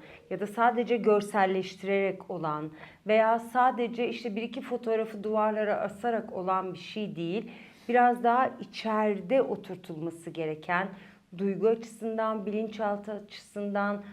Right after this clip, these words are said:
aslında ego açısından ve algı sistemlerimiz açısından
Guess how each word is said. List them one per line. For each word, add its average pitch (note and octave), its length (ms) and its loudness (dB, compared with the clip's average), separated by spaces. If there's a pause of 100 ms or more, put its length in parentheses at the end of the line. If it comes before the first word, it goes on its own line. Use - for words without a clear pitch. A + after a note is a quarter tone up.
(200)
aslında A#3 480 -4
ego A#3+ 320 0
açısından F3+ 840 -4
ve G#3 60 4
algı F#3 360 -4
sistemlerimiz D#3+ 800 -6
açısından F#3+ 720 -4